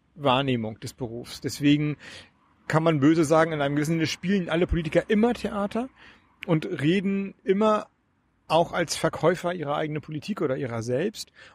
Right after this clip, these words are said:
Und genauso kann man aber auch immer sagen, selbst wenn sie versuchen, ja, mehrheitsfähig zu werden, Theater zu spielen, transportieren sie immer ihr eigentliches Anliegen. Also es ist ungerecht zu sagen, ihr Schauspieler, denn es ist immer auch der,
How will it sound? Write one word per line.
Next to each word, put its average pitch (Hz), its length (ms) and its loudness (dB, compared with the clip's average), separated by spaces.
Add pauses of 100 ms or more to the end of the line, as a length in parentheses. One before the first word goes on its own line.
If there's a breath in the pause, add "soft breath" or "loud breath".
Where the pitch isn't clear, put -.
Und 147 260 -6
genauso 165 540 4
kann 156 240 -6
man 160 80 2
aber 151 180 2
auch 139 100 -2
immer 175 160 -2
sagen, 156 280 2
selbst 165 400 2
wenn 165 160 -2
sie 160 260 -4 (320 loud breath)
versuchen, 175 840 -2 (800)
ja, - 420 -10 (240)
mehrheitsfähig 180 840 2
zu 156 160 -6
werden, 160 200 6
Theater 170 400 -2
zu 143 140 -8
spielen, 160 460 -2 (280 loud breath)
transportieren 180 560 -2
sie 156 120 -2
immer 185 260 2 (120)
ihr 170 140 4
eigentliches 147 600 0
Anliegen. 120 640 -4
Also 143 200 4
es 147 100 0
ist 151 160 -6
ungerecht 160 580 2
zu - 80 -6
sagen, 151 280 0
ihr 139 80 0
Schauspieler, 175 600 0 (280 loud breath)
denn 156 100 0
es 156 120 -2
ist 156 160 -8
immer 190 340 -2
auch 156 320 0
der, 143 420 -2